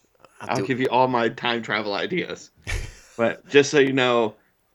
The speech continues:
Speaker 2: Timothy Olyphant will star in the next movie. <laughs>
Speaker 1: Oh my God, hell yeah. Hell yeah.
Speaker 2: With a
Speaker 1: Ti-,
Speaker 2: cowboy hat.
Speaker 1: Timothy Olyphant, Henry Cavill together.
Speaker 2: Oh.
Speaker 1: <laughs>
Speaker 2: He's gotta grow that mustache back.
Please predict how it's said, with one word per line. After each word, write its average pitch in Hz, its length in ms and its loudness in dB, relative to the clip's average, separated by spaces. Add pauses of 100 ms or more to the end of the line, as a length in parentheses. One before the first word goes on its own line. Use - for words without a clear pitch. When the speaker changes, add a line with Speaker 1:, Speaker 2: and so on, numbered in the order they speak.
(160)
Speaker 2:
Timothy 139 260 0
Olyphant 127 520 2
will 123 240 4
star 120 340 4
in 113 60 0
the 110 60 0
next 110 260 -2
movie. 104 420 -4
<laughs> - 60 -18
Speaker 1:
Oh 85 140 -6
my 73 140 -12
God, 71 240 -8
hell 98 180 -8
yeah. 69 220 -10 (440)
Hell 113 200 -2
yeah. 98 260 -4
Speaker 2:
With 127 180 6
a 127 60 8
Speaker 1:
Ti-, 117 60 -2
Speaker 2:
cowboy 110 440 4
hat. 80 280 -8 (1000)
Speaker 1:
Timothy 139 340 -4
Olyphant, 113 440 -2 (260)
Henry 123 360 0
Cavill 92 480 -2 (320)
together. 87 520 -4
Speaker 2:
Oh. 107 240 0 (180)
Speaker 1:
<laughs> - 120 -8 (1500)
Speaker 2:
He's - 200 -16
gotta 110 180 2
grow 110 160 0
that 98 160 -2
mustache 104 480 -6
back. 95 280 -8